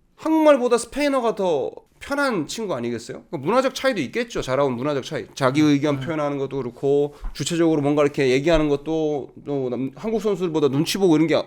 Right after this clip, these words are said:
Speaker 1: 없을 거고, 그러다 보니까 오해가 생길 수도 있는 거고. 근데 이게 뭐가 이 중요하다, 왜 심각한 거예요, 이게?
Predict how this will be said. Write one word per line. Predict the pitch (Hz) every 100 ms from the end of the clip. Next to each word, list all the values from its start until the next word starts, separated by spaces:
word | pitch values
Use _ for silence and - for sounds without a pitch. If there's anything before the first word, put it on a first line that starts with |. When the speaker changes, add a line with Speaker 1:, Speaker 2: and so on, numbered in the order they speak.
| -
Speaker 1:
없을 | - 208 -
거고, | 117 - 92 64
그러다 | - 233 262
보니까 | 240 254 247 269 -
오해가 | - 247 262
생길 | 220 233
수도 | - 127
있는 | 113 160
거고. | 175 - - - 135 -
근데 | 285
이게 | 202 233 294 202 - - - - - _ _ - -
뭐가 | 135 269 392 359 285 233 139 110 _ _
이 | - 143
중요하다, | 139 147 160 160 120 87
왜 | 113 202 233 151
심각한 | - 165 127 110
거예요, | 95
이게? | 92 80